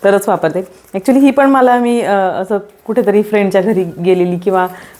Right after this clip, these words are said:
कुणीतरी मला दिलेली. आता मला आठवत नाही, बरेच वर्ष झाले. ही पण छान आहे बघा. असं, अ, तुम्ही ब्लॅक कलरची साडी किंवा ड्रेस घालत असाल पार्टी वेअर किंवा बर्थडेला जाणार असाल, तर तुम्ही अशी एक कॅरी करू शकता.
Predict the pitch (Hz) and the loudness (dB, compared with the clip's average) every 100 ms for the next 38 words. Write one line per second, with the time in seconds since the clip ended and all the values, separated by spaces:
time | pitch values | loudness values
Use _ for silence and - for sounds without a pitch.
0 | - 214 208 220 214 208 202 196 202 190 | 0 2 2 2 2 2 2 2 2 2
1 | 165 180 180 180 180 196 190 180 185 220 | -2 0 -2 -2 -2 -4 -4 -2 0 0
2 | 226 214 202 208 185 190 - - - 240 | -2 -2 -2 -2 -2 -6 -18 -20 -8 -2
3 | 240 277 277 196 175 165 165 170 185 180 | 2 2 2 0 0 0 -2 -2 -4 -6
4 | - - - 190 196 220 208 196 190 202 | -20 -16 -4 -4 0 2 4 2 2 0
5 | 190 190 226 185 185 196 180 180 180 180 | 0 -4 -2 -2 -2 -2 0 0 0 0
6 | 180 190 180 226 196 180 190 175 170 170 | 2 2 2 -2 -4 -4 -4 -2 -2 -2
7 | 180 175 170 170 180 175 170 170 170 170 | -2 0 0 0 0 2 2 2 0 0
8 | 170 180 175 175 180 175 185 180 170 160 | -4 -6 -10 -6 -6 -4 -6 -2 -2 -2
9 | 170 165 175 175 | -4 -4 -6 -10